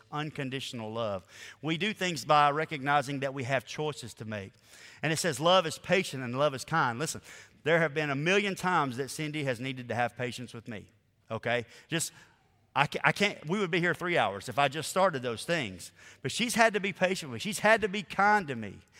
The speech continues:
I know that there have been times where she probably just wanted to knock me upside the head. But she was patient and she was kind with me. And I'll give you an example of this.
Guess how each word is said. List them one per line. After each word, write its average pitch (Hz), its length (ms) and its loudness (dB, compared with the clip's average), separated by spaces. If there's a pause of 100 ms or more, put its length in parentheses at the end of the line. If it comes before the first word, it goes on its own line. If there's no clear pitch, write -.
(260)
I 160 140 6
know 190 340 4
that 139 100 -10
there 156 120 0
have 143 100 -2
been 139 100 -2
times 165 380 0
where 131 100 -6
she - 160 -8
probably 165 300 -4
just 147 180 -10
wanted 151 220 -6
to 110 80 -10 (100)
knock 131 320 -4
me 147 160 -4
upside 127 320 -2
the 113 60 -10
head. 107 280 -6 (1120)
But 131 140 -6
she 139 160 -8
was 117 180 -8
patient 147 560 -8 (100)
and 104 120 -16
she - 120 -14
was 101 160 -16
kind 123 320 -6
with 110 140 -14
me. 104 360 -12 (500)
And 151 80 -2
I'll 208 80 -4
give 170 160 -8
you 151 60 -8
an 139 40 -8
example 98 400 -12
of 95 60 -16
this. 92 280 -18